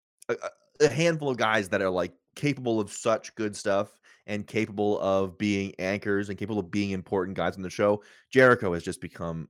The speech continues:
an absolute poison to anything he's near. I don't know, I don't know what happened. Um, he's just poison. I, I don't know how to explain it. Just Ricky, again, the, the sort of stuff, it's like you call it fourth wall breaking, you can call it, "Oh, shit," promos.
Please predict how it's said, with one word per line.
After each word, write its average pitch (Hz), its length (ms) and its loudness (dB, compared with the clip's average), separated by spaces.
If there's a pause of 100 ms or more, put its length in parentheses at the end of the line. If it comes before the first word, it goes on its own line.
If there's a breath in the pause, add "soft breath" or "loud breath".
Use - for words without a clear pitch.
an 87 220 -10
absolute 95 600 -4
poison 80 500 -10
to - 100 -16 (100)
anything 92 380 -6
he's 80 180 -12
near. 80 260 -8
I - 60 -10
don't 98 80 -6
know, 90 220 -6
I 101 100 0
don't 98 40 0
know 92 280 -4
what 123 220 6
happened. 113 480 -2 (500 soft breath)
Um, 82 920 -2 (100)
he's 95 160 -14
just - 200 -6
poison. 78 440 -6
I, 92 240 -4
I 101 60 2
don't 95 160 -2
know 90 80 -2
how 92 80 -2
to 85 60 -4
explain 82 340 -8
it. - 160 -10
Just 101 220 -6 (280 soft breath)
Ricky, 127 440 2 (180)
again, 170 440 4
the, 135 140 2
the 139 160 0
sort 151 180 2
of 147 60 0
stuff, 156 240 2
it's 139 140 -6
like 117 100 2
you 123 80 -4
call 151 240 4
it - 100 0
fourth 135 280 -2
wall 123 180 4
breaking, 131 320 0
you 113 100 -4
can 110 120 -12
call 127 220 2
it, - 120 -2
"Oh, 131 240 6
shit," 131 340 -2
promos. 143 480 -2